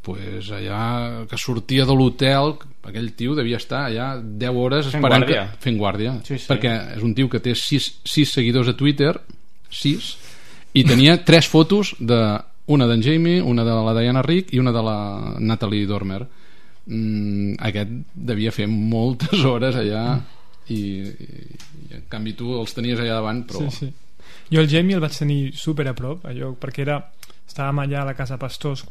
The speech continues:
Speaker 3: entre escena i escena quan no rodàvem, que eren les estones així molt, molt pesades, molt avorrides, perquè a vegades vam, vam haver d'estar moltes hores allà, això es feia molt pesat.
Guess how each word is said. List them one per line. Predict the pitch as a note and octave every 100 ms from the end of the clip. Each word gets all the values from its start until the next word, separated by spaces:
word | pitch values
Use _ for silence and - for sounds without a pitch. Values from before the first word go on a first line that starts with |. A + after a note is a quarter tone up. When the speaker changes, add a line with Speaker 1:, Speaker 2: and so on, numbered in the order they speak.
| -
Speaker 3:
entre | C#3 A#2+ B2+
escena | B2 - C#3+ C#3
i |
escena | B2+ - C#3+ C3+
quan | C3
no | C3+
rodàvem, | C#3 C#3 C3+ D#3 F3+ - - - -
que | C#3
eren | C3
les | B2+ C3
estones | B2 - C3+ C3
així | - C3+
molt, | C3 C3 B2 - - - - - - - C#3+
molt | C#3+ C#3
pesades, | C3 C#3+ C#3
molt | C3+ C3+
avorrides, | B2+ C#3+ C#3
perquè | - B2+
a | B2+
vegades | C3+
vam, | C#3 C#3 - D#3+
vam | C#3
haver | C3+
d'estar | B2+ - C3
moltes | B2+ B2+
hores | C3+ B2 B2
allà, | C3
això | B2+ - A#2+
es |
feia | C3 B2
molt | B2
pesat. | B2 B2+ C3+